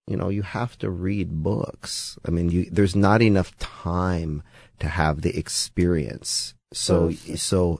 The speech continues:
Speaker 1: it
Speaker 2: از تجربه
Speaker 1: requires
Speaker 2: دیگران استفاده کنید.
Speaker 1: That's right.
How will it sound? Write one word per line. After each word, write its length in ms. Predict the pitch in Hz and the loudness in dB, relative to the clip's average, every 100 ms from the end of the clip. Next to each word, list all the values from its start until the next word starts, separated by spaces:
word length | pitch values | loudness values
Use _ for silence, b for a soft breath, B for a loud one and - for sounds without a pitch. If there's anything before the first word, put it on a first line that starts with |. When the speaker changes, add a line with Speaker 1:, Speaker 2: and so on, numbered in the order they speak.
| - | -2
Speaker 1:
it 100 | 98 87 | -4 -2
Speaker 2:
از 80 | 131 | -4
تجربه 440 | - - 202 202 220 | -2 2 6 6 4
Speaker 1:
requires 40 | |
Speaker 2:
دیگران 400 | 214 196 190 190 | 0 0 2 0
استفاده 520 | 160 - 156 - 139 - | -4 -8 -14 -12 -14 -14
کنید. 220 | - - _ _ - - | -18 -20 _ _ -8 -2
Speaker 1:
That's 280 | 98 - | -2 -2
right. 420 | - 80 87 80 | -2 2 2 0